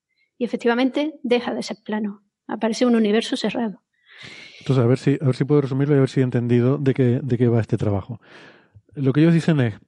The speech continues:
Speaker 2: eh, o sea, por una parte, nosotros tenemos estos, estos datos de Planck y con el, el modelo cosmológico, la amplitud de esta, de estas lentes, la amplitud del lensado, eh, debe ser uno. Entonces, ese no es un parámetro libre del modelo. Eso lo fijamos a uno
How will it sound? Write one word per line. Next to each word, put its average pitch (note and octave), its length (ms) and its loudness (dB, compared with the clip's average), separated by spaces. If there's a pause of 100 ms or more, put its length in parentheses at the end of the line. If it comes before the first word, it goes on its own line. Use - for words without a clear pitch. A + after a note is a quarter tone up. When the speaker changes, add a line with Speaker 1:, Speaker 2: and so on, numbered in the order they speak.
(120)
Speaker 2:
eh, C#3 260 -8
o - 40 -20
sea, A#2+ 160 -2
por B2 140 -2
una D3+ 160 2
parte, A#2 260 -4
nosotros B2+ 280 -4
tenemos C3 220 -2
estos, B2 300 -2
estos C3+ 220 -4
datos A#2 220 -4
de A2+ 140 2
Planck D3+ 360 0
y G#2+ 340 0 (380)
con A2+ 200 -4
el, A2+ 140 0
el A#2 160 -2
modelo A#2 300 0
cosmológico, D3+ 680 -2
la C3 100 2
amplitud A#2 460 0
de B2+ 60 2
esta, A#2+ 300 -2
de A2 120 -2
estas A#2 220 0
lentes, D3 340 2
la C3 80 0
amplitud A2+ 280 -4
del B2+ 80 0
lensado, D3+ 460 0 (500)
eh, A#2+ 200 -2
debe A#2+ 160 2
ser A2+ 160 -2
uno. G2 260 -8 (520)
Entonces, A#2+ 600 -2
ese B2+ 260 0
no B2 240 0
es B2 60 0
un A#2 100 -6
parámetro A2 380 -2
libre G#2+ 180 0
del G#2+ 80 2
modelo. G#2 300 -4
Eso A#2+ 140 -4
lo A2+ 60 0
fijamos B2 380 -2
a D#3+ 40 2
uno F#3+ 300 0